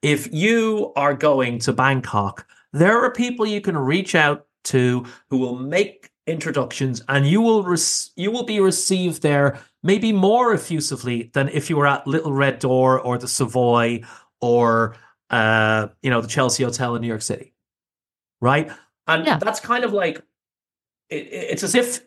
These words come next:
Speaker 1: your, your bubble has extended to Bangkok or wherever it may be.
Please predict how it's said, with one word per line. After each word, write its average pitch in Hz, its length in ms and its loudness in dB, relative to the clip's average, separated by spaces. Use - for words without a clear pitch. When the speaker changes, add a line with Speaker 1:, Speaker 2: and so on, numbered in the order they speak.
Speaker 1:
your, 170 280 2
your 165 140 2
bubble 190 600 2
has 165 180 0
extended 139 800 2
to 135 100 0
Bangkok - 680 -6
or 123 140 0
wherever 131 440 2
it 123 120 -4
may 113 160 -4
be. 107 340 -10